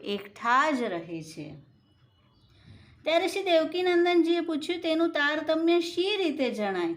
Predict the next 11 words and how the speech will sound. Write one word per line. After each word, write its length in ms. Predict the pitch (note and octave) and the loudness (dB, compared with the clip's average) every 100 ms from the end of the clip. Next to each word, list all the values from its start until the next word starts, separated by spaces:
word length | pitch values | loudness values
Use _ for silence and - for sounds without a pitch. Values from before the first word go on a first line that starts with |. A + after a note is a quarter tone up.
| - - _ - | -8 -20 _ -10
ત્યારે 280 | G#3+ G#3+ | -8 -6
શ્રીજીએ 500 | A3+ B3 A3+ G#3+ B3 | -6 -8 -8 -6 -6
કહ્યું 520 | A#3+ B3 B3+ C#4+ D#4+ - - - _ - | -6 -4 -2 -2 -4 -8 -20 -20 _ -6
કે 120 | F4 | -4
પૂર્વેના 800 | E4+ C#4 C4+ C#4 D4+ D#4+ E4+ F4+ | -2 0 2 2 2 2 2 2
ભગવદીય 760 | C#4 B3+ A#3+ C4 C4 C4 C4 | 2 0 -2 -2 0 0 2
હશે 720 | B3 A#3 A3 - C#4+ D4 E4 E4 - - _ _ | 0 0 -4 -2 0 2 0 -2 -12 -20 _ _
તે 140 | D4+ D#4+ | -4 -2
વિષય 720 | A3+ A#3 A#3 - D#4 E4 E4+ | -2 -4 -4 -2 2 4 2
રહિત 680 | A#3 G3+ A3 A#3+ D4+ E4+ E4 | 0 -2 -2 -2 0 0 -2
હશે, 680 | B3 G#3+ E3+ - E3+ E3 | -4 -4 -8 -12 -12 -14